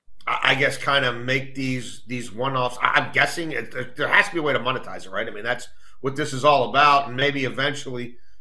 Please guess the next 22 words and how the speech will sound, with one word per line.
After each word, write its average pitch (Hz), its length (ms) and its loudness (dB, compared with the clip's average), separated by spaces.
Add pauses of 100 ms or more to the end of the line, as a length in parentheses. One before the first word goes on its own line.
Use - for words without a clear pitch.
(120)
you 123 80 -4
know, 120 300 0 (140)
when 131 180 -4
the, 131 100 0
if 139 360 0
or 135 140 -2
when 131 220 0
the 127 120 0
N 127 120 2
F 123 140 -2
L 127 140 0
opts 127 280 -2
out 139 160 0
of 123 60 -6
this 113 140 -6
T 120 200 -8
V 113 120 -8
deal 110 400 -4
or 113 180 -4
when 117 200 -4
it 110 140 -6
concludes, 139 600 -6